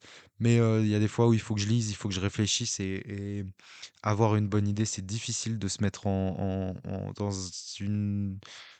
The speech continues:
hem, ambition d'efficacité pour avoir une bonne idée parce que parfois, il faut juste du temps, il faut dormir, il faut faire une pause sur, heu, ses idées pour avoir un, un nouvel éclair de génie et, et voilà, c'est ce que je suis en train de comprendre.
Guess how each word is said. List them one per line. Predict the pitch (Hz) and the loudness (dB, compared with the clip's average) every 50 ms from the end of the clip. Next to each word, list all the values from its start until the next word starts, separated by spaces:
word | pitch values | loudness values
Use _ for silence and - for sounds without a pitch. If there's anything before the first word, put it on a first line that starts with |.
| _ _ _ _ _ | _ _ _ _ _
hem, | 98 101 95 95 92 92 92 - - | 0 0 0 0 -2 -2 -4 -4 -2
ambition | 107 113 107 107 113 107 - - 113 113 110 110 110 110 | 0 0 0 0 0 0 0 0 2 2 2 2 0 0
d'efficacité | 104 95 107 110 - - - 113 - - 120 110 - - - - 117 | 0 0 0 0 0 -2 -6 -2 0 0 0 0 0 -4 -2 -2 -2
pour | 113 - 104 98 | -2 0 0 2
avoir | 104 98 98 98 98 | 2 4 4 4 4
une | 95 98 98 | 4 2 2
bonne | 101 98 92 | 2 2 2
idée | 95 92 107 123 | 2 0 0 0
parce | - 98 92 - | 0 -2 -6 -6
que | - - 95 90 90 90 90 87 85 - | -4 -4 -2 -2 0 -2 -2 -4 -6 -4
parfois, | - 113 - - - - 104 101 101 | -4 -6 -6 -4 -2 0 2 4 4
il | 101 - | 2 0
faut | - - 92 | -2 -6 -6
juste | 90 95 98 98 98 90 | -4 -4 -4 -4 -4 -6
du | 90 87 | -8 -4
temps, | - 107 104 104 110 110 | 0 2 2 2 2 2
il | 107 101 | 0 -2
faut | - - - 95 92 92 | -2 -4 -2 -2 -2 0
dormir, | 95 101 90 90 95 95 98 104 110 107 | 0 -2 0 0 0 0 0 0 0 0
il | 101 95 | -2 -4
faut | - - 101 | -4 -6 -6
faire | - - 104 95 95 | -2 -2 0 0 0
une | 95 95 | 0 -2
pause | - - 110 113 107 - | 0 2 4 4 4 2
sur, | - - - 110 - 110 | -2 -2 -2 -2 0 0
heu, | 104 95 | -2 -2
ses | - - 104 95 95 | -2 -4 -6 -6 -6
idées | 95 92 104 104 | -4 -2 -4 -4
pour | 101 - 104 101 98 98 | -4 -4 -2 0 0 2
avoir | 95 92 95 95 | 2 0 0 -2
un, | 92 92 92 - - - - - - _ - | -2 -4 -8 -10 -16 -20 -20 -20 -20 _ -2
un | 113 107 | 0 2
nouvel | 107 107 107 110 104 | 4 4 4 4 4
éclair | 104 - - 110 107 98 | 2 0 0 -2 0 0
de | 95 92 | 0 0
génie | 90 95 95 107 143 - _ _ _ _ - _ _ _ - - - _ _ _ | -2 -2 -2 -2 -4 -6 _ _ _ _ -20 _ _ _ -20 -20 -20 _ _ _
et, | 104 104 101 101 101 98 98 98 98 - - 110 113 113 | 0 0 2 2 0 0 0 -2 -4 -4 -4 -2 0 2
et | 117 | 2
voilà, | 113 123 127 98 92 117 | 4 4 2 2 2 -2
c'est | - - 107 | -4 -8 -10
ce | - | -8
que | - 113 | -4 -4
je | - | -2
suis | - - | 0 2
en | 107 104 | 0 0
train | - - - | 0 -2 -4
de | 117 107 | -4 -2
comprendre. | - 110 - - 123 143 160 120 | -4 -6 -4 -4 -4 -4 -4 -6